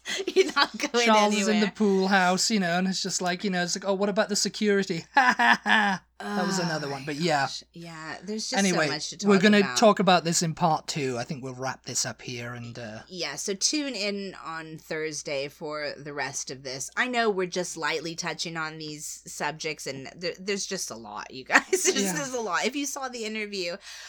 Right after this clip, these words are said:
Speaker 1: I mean, it was just like boom, boom, boom, boom, one thing after the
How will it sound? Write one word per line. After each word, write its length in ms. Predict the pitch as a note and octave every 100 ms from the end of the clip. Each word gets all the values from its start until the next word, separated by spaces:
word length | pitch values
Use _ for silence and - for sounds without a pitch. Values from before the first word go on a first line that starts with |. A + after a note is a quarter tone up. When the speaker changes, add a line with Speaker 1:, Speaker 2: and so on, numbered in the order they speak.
| - -
Speaker 1:
I 140 | B3
mean, 180 | B3 A#3+
it 60 | A3+
was 140 | A#3 A3+
just 180 | A3+
like 300 | G#3+ G3+ G3
boom, 340 | B3 B3 A#3 G#3
boom, 420 | F#3+ B3 A#3 G#3+
boom, 420 | F#3+ B3 A#3+ G#3 F#3+
boom, 360 | B3 A#3 F#3+
one 220 | G#3 A#3+ A#3+
thing 180 | A3+ G#3+
after 260 | G3+ G#3
the 380 | F#3 F3 E3+